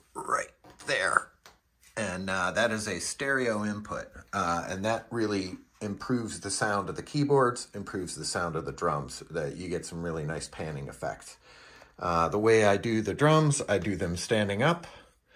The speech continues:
and I have a little stick holder here so I can pull these out quickly, play, and throw 'em right back in. Have a kick drum pedal down here.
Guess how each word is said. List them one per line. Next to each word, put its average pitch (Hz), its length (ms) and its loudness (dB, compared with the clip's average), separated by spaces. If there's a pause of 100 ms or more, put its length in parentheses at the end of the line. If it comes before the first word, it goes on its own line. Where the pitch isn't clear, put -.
(800)
and 98 340 2
I 95 140 2
have 98 300 2
a 85 240 4
little 92 200 0
stick - 320 -4
holder 120 420 6
here 117 420 4
so - 180 -2
I 87 100 6
can 90 140 -8
pull 104 240 2
these 92 220 -2
out 98 240 0
quickly, 123 540 2 (600)
play, 107 480 4 (400)
and 90 360 0 (140)
throw 101 200 0
'em 87 100 -2
right 92 160 2
back 78 260 0
in. 147 340 2 (640)
Have 117 200 4
a - 40 -8
kick - 280 -6
drum 117 280 0
pedal 117 300 4
down 98 280 2
here. 139 480 0